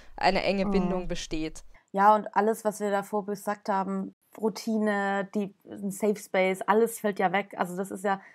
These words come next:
Speaker 2: immer, das fällt ja trotzdem genauso weg, egal, ähm, welche anderen Beziehungen man irgendwie noch führt.
Speaker 1: Ja, und ich hab ja vorher, also jetzt wieder in Bezug auf Freundinnenschaften, beziehungsweise eigentlich auf, in Bezug auf alle Beziehungen, die ich führe.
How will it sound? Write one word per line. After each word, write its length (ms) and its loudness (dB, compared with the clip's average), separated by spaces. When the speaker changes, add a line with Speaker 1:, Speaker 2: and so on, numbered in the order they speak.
Speaker 2:
immer, 240 2
das 160 -8
fällt 200 -2
ja 60 2
trotzdem 360 -6
genauso 340 0
weg, 160 -2
egal, 560 2
ähm, 340 -4
welche 220 0
anderen 260 2
Beziehungen 640 -4
man 520 -6
irgendwie 240 -6
noch 200 -12
führt. 500 -10
Speaker 1:
Ja, 380 -4
und 140 -6
ich 200 -4
hab 180 4
ja 120 4
vorher, 580 4
also 220 2
jetzt 260 0
wieder 180 -2
in 80 -4
Bezug 380 -8
auf 220 0
Freundinnenschaften, 840 -2
beziehungsweise 380 -2
eigentlich 340 2
auf, 120 -2
in 140 0
Bezug 320 0
auf 140 4
alle 240 8
Beziehungen, 580 -2
die 80 -4
ich 140 -8
führe. 420 -2